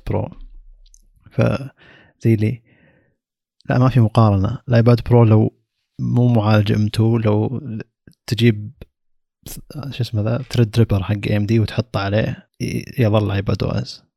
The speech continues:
يظل فيه محدودية ما هي طبيعية علشان تقدر تتحكم فيه. وبعدين يجي يقول لك اللمس في ويندوز سيء. لا، لا، أنت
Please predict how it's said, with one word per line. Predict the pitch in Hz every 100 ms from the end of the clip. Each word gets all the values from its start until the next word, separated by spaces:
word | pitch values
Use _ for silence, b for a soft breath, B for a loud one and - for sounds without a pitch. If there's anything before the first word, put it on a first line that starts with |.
| _
يظل | 123 110 110
فيه | 101 127 120
محدودية | - - 110 120 110
ما | 107 110
هي | 104
طبيعية | - 107 101 107 127 135
علشان | 110 - 110 - b b b b
تقدر | - 104 - - _ _ _ _
تتحكم | - - - - 107
فيه. | - - _ b b b b b -
وبعدين | 131 131 113 123
يجي | 120
يقول | 113 120
لك | 113 -
اللمس | 123 170 -
في | 127
ويندوز | 120 107 104
سيء. | 113 104 101 - _ _
لا، | 165
لا، | 165 156 151 - - - -
أنت | 120 120